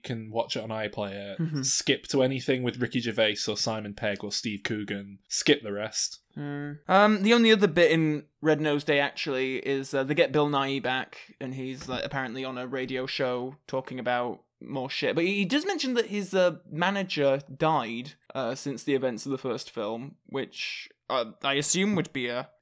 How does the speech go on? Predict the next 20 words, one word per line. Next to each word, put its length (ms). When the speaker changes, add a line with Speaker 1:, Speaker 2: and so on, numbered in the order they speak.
Speaker 2:
a, 60
a, 540
a 40
heartfelt 400
moment, 360
but, 280
uh, 280
Speaker 1:
Does 100
it 100
open 360
with 260
Hugh 140
Grant 420
talking 380
about 400
the 280
London 440
bombing? 360
Speaker 2:
<laughs> 40
Ooh. 480